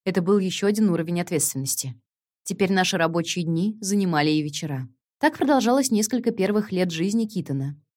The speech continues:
Мы считали для себя обязательным проводить как можно больше времени с нашими прекрасными детьми, но определённо полагались на няню гораздо больше, чем когда-либо ранее. Бекки, наша няня из Далласа,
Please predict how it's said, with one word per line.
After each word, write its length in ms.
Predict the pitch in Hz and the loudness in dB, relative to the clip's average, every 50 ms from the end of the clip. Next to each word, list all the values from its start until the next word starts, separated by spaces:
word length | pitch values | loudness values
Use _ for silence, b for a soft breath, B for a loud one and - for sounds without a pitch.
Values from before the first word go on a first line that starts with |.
| _ _ | _ _
Мы 100 | 175 180 | 0 0
считали 380 | 175 - 196 - 233 247 254 247 | 0 0 0 0 2 2 2 2
для 140 | 190 196 202 | 0 0 0
себя 400 | - - 214 175 208 226 240 - | -2 -2 0 0 0 0 2 2
обязательным 600 | - 185 185 180 196 220 214 - 208 180 175 175 | 0 0 0 0 0 0 0 2 2 0 0 0
проводить 380 | - 170 160 170 165 196 - | 0 -2 -2 -2 -2 -4 -6
как 180 | - - 151 - | -8 -8 -6 -4
можно 260 | 175 175 170 180 165 | -4 -2 -2 -2 -2
больше 280 | 160 180 - - - 160 | -2 -2 -2 -4 -4 -2
времени 360 | 165 202 214 208 185 151 151 | 0 0 2 2 0 0 -2
с 100 | 151 156 | -2 -2
нашими 300 | 160 160 - - 180 170 | -2 -2 -2 -2 -4 -4
прекрасными 520 | 165 - 170 - 190 190 - - 202 190 | -4 -6 -6 -4 -4 -4 -2 -2 -2 -2
детьми, 500 | 175 185 208 - - 247 220 151 - - - _ - | -4 -4 -6 -6 -4 -2 -2 -2 -4 -6 -12 _ 0
но 120 | 202 196 | 2 2
определённо 640 | 190 190 190 185 175 185 180 180 208 233 240 240 | 2 2 0 -2 0 0 2 2 2 2 2 2
полагались 460 | 233 208 185 175 175 175 175 170 165 185 | 2 2 2 2 4 2 2 0 0 0
на 100 | 170 160 | 0 0
няню 320 | 160 156 160 180 208 220 | 2 2 2 2 0 0
гораздо 400 | 208 190 165 160 165 165 170 170 | 0 2 2 2 2 0 0 -2
больше, 480 | 151 143 160 185 214 214 - 233 220 214 - | -2 0 -2 -2 -2 -2 -4 -4 -6 -6 -6
чем 180 | - - 214 196 | -4 -4 -2 -2
когда-либо 460 | - 175 175 156 151 156 156 160 175 | -2 -2 0 2 2 2 2 0 0
ранее. 420 | 165 147 139 135 131 135 135 143 - _ _ _ _ _ _ _ _ _ - | 0 0 -2 -2 -4 -6 -8 -10 -14 _ _ _ _ _ _ _ _ _ -2
Бекки, 480 | 185 254 285 277 - - 160 131 - _ | 2 2 2 2 0 -4 -4 -4 -4 _
наша 240 | - 175 175 - 202 | -2 -2 0 0 0
няня 320 | 190 190 190 190 185 180 | 0 2 2 2 2 2
из 140 | - 180 185 | 0 0 -2
Далласа, 480 | 180 202 247 254 208 151 - - - | 0 0 0 2 2 0 0 -2 -4